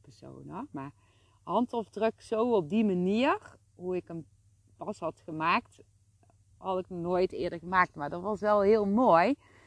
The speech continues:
Want, ehm, ja, dan, dan moet je gewoon echt, die, die, hè, dan moet je echt gewoon wel contact maken met het lichaam en, en die arm oppakken en alles. En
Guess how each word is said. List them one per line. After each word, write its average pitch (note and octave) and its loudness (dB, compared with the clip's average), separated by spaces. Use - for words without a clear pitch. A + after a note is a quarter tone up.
Want, A3 6
ehm, F#3+ 0
ja, B3 -4
dan, E3+ -8
dan D#3+ -6
moet F#3 0
je F3+ -2
gewoon E3+ 2
echt, - -18
die, D3+ -10
die, - -10
hè, F#3 -2
dan A3 0
moet B2+ -2
je C3+ 0
echt D3 -12
gewoon D#3 -2
wel D#3+ -2
contact G3 -4
maken F3+ 0
met F3 -2
het E3 -6
lichaam D#3 4
en, D3+ -4
en D3+ -6
die D3 -6
arm F#3 2
oppakken - -4
en C#3 -6
alles. C3+ -4
En C#3+ -8